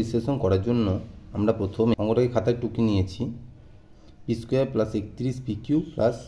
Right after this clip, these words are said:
একশো আট কিউ স্কয়ার। এবার আমরা কী করব, এই একশো আটটাকে এমনভাবে উৎপাদক বিশ্লেষণ করব, ভাঙব, যাতে করে তার আগের চিহ্ন অর্থাৎ প্লাস যোগ করে একত্রিশ আসে। তাহলে একশো আটকে ভাঙছি,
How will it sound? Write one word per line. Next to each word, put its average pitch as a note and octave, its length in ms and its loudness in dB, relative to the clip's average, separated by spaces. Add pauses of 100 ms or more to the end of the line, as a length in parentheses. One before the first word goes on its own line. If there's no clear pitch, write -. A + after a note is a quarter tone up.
(340)
একশো - 240 -6 (100)
আট D3 120 0 (500)
কিউ G2+ 180 -4
স্কয়ার। E2+ 240 -12 (1700)
এবার F#2+ 200 4 (540)
আমরা A#2 180 2
কী B2+ 120 -4
করব, C#3 140 6 (120)
এই C3 80 6 (100)
একশো A#2 280 0
আটটাকে C#3+ 440 2 (840)
এমনভাবে D3 460 6
উৎপাদক C3 280 4 (120)
বিশ্লেষণ C3 340 0 (100)
করব, G#2 180 0 (120)
ভাঙব, A2+ 260 4 (460)
যাতে G2 200 0
করে B2 180 4
তার A#2+ 160 8
আগের A#2+ 240 4
চিহ্ন A2+ 280 4
অর্থাৎ A2+ 200 0 (120)
প্লাস A#2+ 260 6 (640)
যোগ E3 140 10 (200)
করে A2+ 180 6 (220)
একত্রিশ G#2 400 -4
আসে। - 140 -14 (100)
তাহলে G#2 200 0
একশো G#2 200 0
আটকে A#2 260 -2
ভাঙছি, G2+ 280 -2